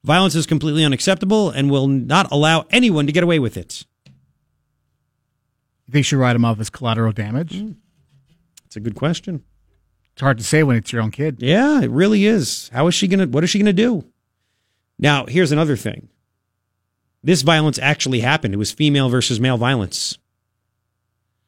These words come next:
Speaker 1: I'll bet you he could actually name witnesses that were there. I bet you he could actually tell you the place it happened, how it happened, the time it happened,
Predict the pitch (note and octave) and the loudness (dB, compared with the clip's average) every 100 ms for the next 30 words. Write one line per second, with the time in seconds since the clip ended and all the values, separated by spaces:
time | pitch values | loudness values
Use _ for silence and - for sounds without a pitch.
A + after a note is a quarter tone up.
0 | _ _ _ - C#3 D3 F3+ D3+ D#3+ D#3+ | _ _ _ -2 0 2 2 2 0 2
1 | F3 - C#3 B2+ C#3+ D#3+ D#3 C3+ F#3+ D3+ | 0 0 0 2 2 2 2 0 -2 -2
2 | - C3+ B2 A#2 A#2+ C3 D#3 G2+ - _ | 0 0 -2 -2 0 2 0 -2 -6 _
3 | _ _ _ _ _ _ _ _ _ C#3+ | _ _ _ _ _ _ _ _ _ -2
4 | D3+ E3 D#3 E3 E3 E3 D3 E3+ E3 D#3+ | 0 0 -2 0 0 -2 -4 -2 0 0
5 | C3 A2 _ _ _ _ _ _ _ _ | -2 -6 _ _ _ _ _ _ _ _
6 | _ _ D#3+ F3 F3 C#3+ F3 E3+ G2+ - | _ _ 0 2 2 2 2 0 -4 -6
7 | _ _ _ - E3+ G3+ D3 A2+ G2+ F2+ | _ _ _ -4 0 2 2 0 -4 -8
8 | B2 F#3+ G3 F3 B2 G#2 F2 | -6 0 2 2 0 -2 -8